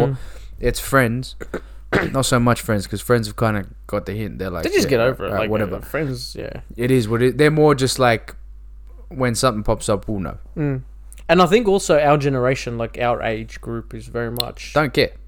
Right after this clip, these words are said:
Speaker 1: we don't give a damn.
Speaker 2: Do what you gotta do.
Speaker 1: Do, yeah, you do
Speaker 2: Yeah.
Speaker 1: you. Like,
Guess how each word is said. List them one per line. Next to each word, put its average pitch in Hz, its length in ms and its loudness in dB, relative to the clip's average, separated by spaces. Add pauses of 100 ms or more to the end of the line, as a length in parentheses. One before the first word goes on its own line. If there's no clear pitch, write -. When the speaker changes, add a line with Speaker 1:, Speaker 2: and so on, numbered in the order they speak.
(120)
Speaker 1:
we 135 140 -4
don't 113 240 -8
give 113 140 -10
a - 40 -12
damn. 73 320 -12 (300)
Speaker 2:
Do 139 200 0
what 131 160 -4
you 123 60 -4
gotta 120 140 0
do. 113 160 -4
Speaker 1:
Do, 147 440 2
yeah, 156 200 4
you 135 180 0
do 135 140 0
Speaker 2:
Yeah. 113 180 2
Speaker 1:
you. 113 100 -2
Like, 113 440 -2